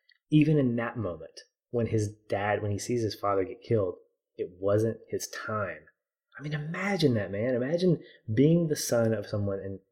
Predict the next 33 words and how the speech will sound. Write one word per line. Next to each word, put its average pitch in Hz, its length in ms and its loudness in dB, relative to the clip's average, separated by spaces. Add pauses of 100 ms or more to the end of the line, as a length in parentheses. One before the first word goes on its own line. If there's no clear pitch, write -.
(120)
knowing 131 280 6
you 127 80 2
can 110 140 -2
save 131 320 2
him, 87 240 -10 (880)
but 117 180 0
trusting - 680 -4
him, 165 380 0
'cause 110 100 -2
he 107 60 0
says 120 220 0
that 104 160 0
to 90 140 -2
Lois 95 360 -2
afterwards. 95 520 -8
He 110 80 -6
says, 95 200 -6
"I, 95 360 -8
I 92 40 -2
trusted - 440 -6
him." 120 260 -6 (1300)
Having 135 240 0
to 120 80 4
trust - 320 0
him 104 160 -4
enough 104 180 -2
to - 100 -14
say, 95 460 -4 (1040)
"It's 110 200 -4
not 107 200 -2
my 92 100 -4
time 85 320 -10
yet." - 280 -20